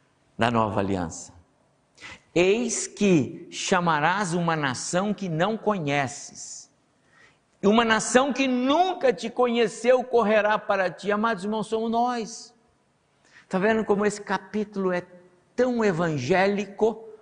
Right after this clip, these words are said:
Porque ele é da nova aliança, e o evangelho,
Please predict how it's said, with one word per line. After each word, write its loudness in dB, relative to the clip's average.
Porque 2
ele 2
é 2
da -2
nova 0
aliança, -2
e 0
o 4
evangelho, 2